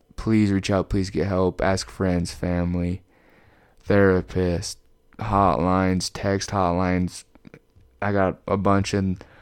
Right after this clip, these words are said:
my, uh, information. Um,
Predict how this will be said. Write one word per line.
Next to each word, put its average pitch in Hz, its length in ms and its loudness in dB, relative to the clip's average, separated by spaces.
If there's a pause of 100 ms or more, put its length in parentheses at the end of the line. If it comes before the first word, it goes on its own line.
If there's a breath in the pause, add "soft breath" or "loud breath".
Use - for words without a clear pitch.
(500 soft breath)
my, 98 760 4 (720 soft breath)
uh, 95 400 4 (180)
information. 120 1080 2
Um, 90 540 0